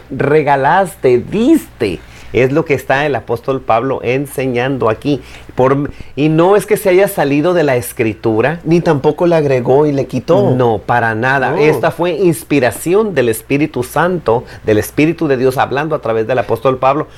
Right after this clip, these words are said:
Speaker 1: como hay otras escrituras que después vamos a ver.
Speaker 2: Así es, porque mucha gente, mu-, muchos, muchas personas pueden decir, "Ah, pues a lo, eh, pe-, a Pablo le, le agregó, le quitó".
Speaker 1: No.
Speaker 2: No, no, no. Eh, esto fue, como dice Clark en su explicación,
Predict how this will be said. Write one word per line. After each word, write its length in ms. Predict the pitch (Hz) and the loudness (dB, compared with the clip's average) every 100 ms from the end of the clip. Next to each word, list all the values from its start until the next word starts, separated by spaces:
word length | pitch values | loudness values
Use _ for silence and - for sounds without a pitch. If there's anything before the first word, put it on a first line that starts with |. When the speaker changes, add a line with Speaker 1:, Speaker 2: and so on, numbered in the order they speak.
| - | -10
Speaker 1:
como 280 | - 131 120 | 0 0 2
hay 200 | 113 139 | 2 4
otras 320 | 196 233 302 | 2 2 -4
escrituras 580 | 269 - 160 - 120 123 | -6 -4 -4 -2 -2 0
que 100 | 120 | 0
después 320 | 113 101 117 113 | -2 0 0 0
vamos 280 | 113 120 117 | 0 -2 -2
a 80 | |
ver. 200 | 101 76 - - - | -2 -4 -10 -20 -8
Speaker 2:
Así 300 | - 127 160 | -4 0 2
es, 80 | 170 | 0
porque 340 | 170 156 151 131 - - | 0 0 0 -2 -6 -10
mucha 340 | - 147 165 226 | 0 0 2 0
gente, 460 | 196 180 170 196 | 0 -2 0 -2
mu-, 240 | 190 160 160 | 0 0 -2
muchos, 420 | 165 160 196 185 170 | 0 0 0 -2 0
muchas 320 | 160 165 196 | 0 0 0
personas 420 | 208 180 170 170 | -2 0 0 0
pueden 260 | - 165 156 | 2 2 2
decir, 300 | 143 151 151 - - | 2 0 -2 -12 -6
"Ah, 260 | 151 180 - | 0 0 2
pues 160 | 190 | 0
a 80 | 156 | 2
lo, 160 | 143 139 | 0 2
eh, 140 | 135 | 0
pe-, 180 | 117 135 123 | 0 0 2
a 220 | 117 110 | 2 2
Pablo 340 | - 113 143 208 | 0 0 2 2
le, 160 | 185 | 0
le 220 | 131 135 | 0 2
agregó, 640 | 123 117 113 110 113 160 202 | 2 2 0 2 4 4 4
le 140 | 175 | 2
quitó". 480 | - 131 - 147 226 | -2 -4 2 4 4
Speaker 1:
No. 200 | 104 98 214 185 | 2 -4 -6 0
Speaker 2:
No, 220 | 156 247 | 2 4
no, 160 | 247 | 2
no. 280 | 233 254 156 - - - | 2 2 0 -4 -20 -8
Eh, 140 | - 165 | 0 2
esto 280 | 185 - 262 | 0 2 0
fue, 320 | - 190 202 | 2 2 2
como 240 | 202 196 160 | 0 0 2
dice 300 | 160 - - | 2 0 0
Clark 320 | 170 175 185 | 2 0 0
en 100 | 180 | -2
su 80 | 180 | -2
explicación, 800 | 165 175 165 185 190 262 214 | -2 -2 0 0 2 0 0